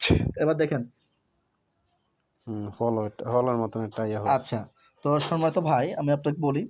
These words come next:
Speaker 1: আপনি যে চিন্তাভাবনা করতেছেন, এই চিন্তাভাবনাগুলো কিন্তু আপনার মস্তিষ্কের ভিতরে ভাসে উঠতেছে, হ্যাঁ? এবং কি,
Speaker 2: জি।
Speaker 1: আহ, আহ, এই যে জিন্নাতগুলো আছে আপনার পিছনে, সেই জিন্নাতগুলো কিন্তু আপনার পরিচিত মানুষের রূপ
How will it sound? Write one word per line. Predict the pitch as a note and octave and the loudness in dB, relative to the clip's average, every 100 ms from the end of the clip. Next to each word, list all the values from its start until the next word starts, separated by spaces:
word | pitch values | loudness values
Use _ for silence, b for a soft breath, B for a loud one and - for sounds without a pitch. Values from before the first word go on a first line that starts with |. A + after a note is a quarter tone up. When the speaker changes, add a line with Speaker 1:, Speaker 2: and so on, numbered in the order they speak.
| - | -6
Speaker 1:
আপনি | - D3 D#3+ | -4 -2 0
যে | E3+ | 0
চিন্তাভাবনা | F3+ E3+ E3+ F3 | 0 2 2 2
করতেছেন, | E3 E3 D#3 - | 0 -2 -4 -2
এই | E3+ | -4
চিন্তাভাবনাগুলো | E3+ E3+ E3 D#3+ D#3+ D#3+ D#3+ | -2 -2 2 4 4 4 2
কিন্তু | E3+ | 0
আপনার | D#3+ D3+ | 2 0
মস্তিষ্কের | C#3 - D#3+ - C#3+ | 0 -2 -6 -2 0
ভিতরে | C#3+ | 0
ভাসে | C3 B2 C#3 | -2 -2 -2
উঠতেছে, | B2 B2 B2 A#2 | -2 -4 -6 -2
হ্যাঁ? | C3+ B3+ D#3+ - _ _ _ _ - | 0 0 -2 -10 _ _ _ _ -4
এবং | C3+ C#3+ | -2 0
কি, | D3 | 2
Speaker 2:
জি। | E3 F3 | 2 2
Speaker 1:
আহ, | C#3+ C#3 C3+ C3 B2 - | 0 2 2 0 -4 -6
আহ, | A#2 A#2 - D3+ | -6 -6 -4 -2
এই | |
যে | D3 E3+ | 0 0
জিন্নাতগুলো | D3+ E3+ F3+ E3 F3 D3+ | 0 0 0 -2 0 2
আছে | C3+ D#3 | 2 -2
আপনার | B2+ D3 | -2 -4
পিছনে, | D3 - D#3 | -4 -4 -6
সেই | F3 D#3 | -4 -6
জিন্নাতগুলো | D3 D#3 D3+ C#3+ D#3 | -6 -6 -4 -4 -4
কিন্তু | E3 | -4
আপনার | D3+ D3+ | -4 -4
পরিচিত | D#3+ D#3 D3+ | -4 -4 -6
মানুষের | D#3 D3 C#3+ | -6 -4 -2
রূপ | D3 | -2